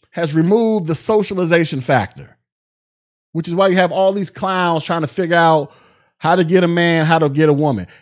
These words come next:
How? Learn how to talk to 'em. Learn how to communicate with these people face to face.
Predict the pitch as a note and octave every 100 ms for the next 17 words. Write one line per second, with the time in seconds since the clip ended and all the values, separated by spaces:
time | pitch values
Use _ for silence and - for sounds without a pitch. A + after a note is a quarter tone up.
0 | _ _ - G3+ C4+ A#3+ G3 A#2 _ _
1 | _ D#3+ G#3+ C#4 C#4 B3+ G3+ - B3 C4+
2 | - G3 A2+ F#2 _ _ _ _ _ D3+
3 | A3+ C#4+ C#4+ A#3 A#3 A3+ B3+ A3+ A3 G#3
4 | G3 G3 E3+ G#3+ G3 - D#3+ G3 C#3+ F#2
5 | - - -